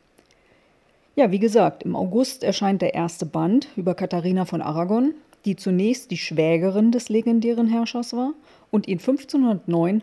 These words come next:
heiratete. Das Paar hatte eine Tochter, die später als Maria die Blutige bekannt wurde. Die Aufhebung dieser Ehe war der Auslöser der Abspaltung Englands von Rom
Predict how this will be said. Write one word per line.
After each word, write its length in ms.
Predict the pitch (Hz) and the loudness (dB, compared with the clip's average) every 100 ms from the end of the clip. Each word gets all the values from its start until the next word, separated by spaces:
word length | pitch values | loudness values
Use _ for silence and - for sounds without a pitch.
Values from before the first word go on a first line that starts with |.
| - | -2
heiratete. 680 | 180 160 147 147 160 - 143 151 _ _ _ _ _ - | -2 0 -2 -6 -10 -10 -10 -10 _ _ _ _ _ -6
Das 200 | 208 - | -6 -2
Paar 300 | 285 294 254 | -2 0 -2
hatte 240 | - 160 | -4 -4
eine 320 | 240 277 277 | -2 0 -2
Tochter, 480 | - 185 - 180 180 | 0 -2 0 0 0
die 140 | 175 | -2
später 440 | 151 - 185 208 175 | -10 -6 -4 -2 -2
als 200 | 151 - | -4 -6
Maria 420 | 160 160 180 214 | -6 -4 -2 -2
die 100 | 233 | -2
Blutige 460 | 226 220 185 160 165 | -2 -2 -2 -4 -6
bekannt 480 | 151 - 165 156 | -6 -6 -6 -4
wurde. 320 | 160 156 156 156 _ _ - _ _ | -2 -2 -4 -8 _ _ -20 _ _
Die 160 | - - | -8 2
Aufhebung 640 | 180 214 262 277 294 285 | 2 4 2 2 4 4
dieser 360 | - 254 269 - | 2 4 4 4
Ehe 300 | 247 269 277 - | 2 2 2 -4
war 120 | - 175 | -2 0
der 180 | 160 | 0
Auslöser 720 | - 175 202 214 240 240 254 254 | 0 -2 -2 -2 0 2 2 2
der 140 | - - | -2 -2
Abspaltung 580 | - - 180 185 226 220 | -4 -6 -4 -2 -4 -2
Englands 500 | 175 190 202 220 - | 0 0 0 -2 -4
von 200 | 170 156 | -4 -4
Rom 420 | 156 160 208 | 0 0 2